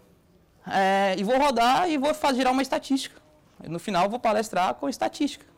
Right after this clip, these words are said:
Ó, tantos sites estão vulneráveis a S Q L injection do governo, tantos sites do governo estão vulneráveis a isso, a isso, isso e aquilo. Mas aí, é, tive alguns problemas. É,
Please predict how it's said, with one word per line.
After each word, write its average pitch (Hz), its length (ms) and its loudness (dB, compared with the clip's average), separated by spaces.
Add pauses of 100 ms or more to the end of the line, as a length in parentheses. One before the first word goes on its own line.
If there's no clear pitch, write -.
(160)
Ó, 143 220 -4
tantos 240 320 -6
sites 190 240 -2
estão 185 160 -6
vulneráveis 151 400 -4
a - 20 -18
S - 0 -
Q - 80 -6
L 160 100 -6
injection 170 320 -8
do 165 40 -12
governo, 156 380 -6 (420)
tantos 190 180 -6
sites 180 160 -2
do 160 60 -12
governo 151 260 -2
estão 151 140 -8
vulneráveis 147 440 -2
a 165 120 -4
isso, 202 180 -8
a 151 60 0
isso, 185 220 -8
isso 190 140 -8
e 226 40 -2
aquilo. 139 280 -8 (2000)
Mas 254 280 0
aí, 262 480 2 (480)
é, 180 400 2
tive 208 240 -4
alguns 220 180 -2
problemas. 220 580 -2 (640)
É, 135 380 0